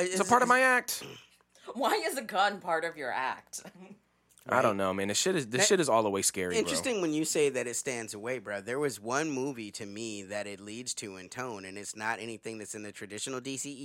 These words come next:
Speaker 2: U, or the Marvel Cinematic Universe. What that movie, what the tone of that movie led directly to, in my opinion,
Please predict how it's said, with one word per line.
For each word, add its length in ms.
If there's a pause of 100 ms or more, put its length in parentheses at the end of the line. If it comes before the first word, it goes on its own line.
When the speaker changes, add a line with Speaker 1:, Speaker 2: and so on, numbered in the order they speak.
(140)
Speaker 2:
U, 200 (640)
or 580
the 140
Marvel 480
Cinematic 500
Universe. 380
What 260 (160)
that 340 (280)
movie, 420
what 160
the 80
tone 340
of 160
that 220
movie 320
led 200
directly 420
to, 160
in 140
my 240
opinion, 500